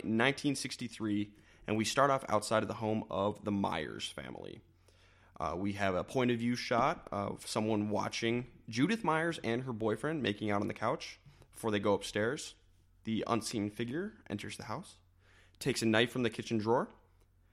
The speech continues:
and after what was probably the fastest sex ever, the boyfriend leaves the house.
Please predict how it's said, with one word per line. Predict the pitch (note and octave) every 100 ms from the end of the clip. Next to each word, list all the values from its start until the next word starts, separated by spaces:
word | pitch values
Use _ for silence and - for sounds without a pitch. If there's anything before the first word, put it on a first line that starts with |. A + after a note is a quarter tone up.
| _ _ -
and | G2 F#2+ F2 -
after | G#2+ G#2 A2 G#2 G2 - - _ _ -
what | G#2+ G#2+ -
was | A2
probably | - G3 B3 E3
the | G2
fastest | - A#2+ C#3+ - G#2+ -
sex | B2+ A2+ - -
ever, | B2+ C#3+ F2 D2+ - - -
the |
boyfriend | A2 C3+ C3+ A#2
leaves | A#2+ E3 -
the |
house. | A2 F#2+ F2+ - -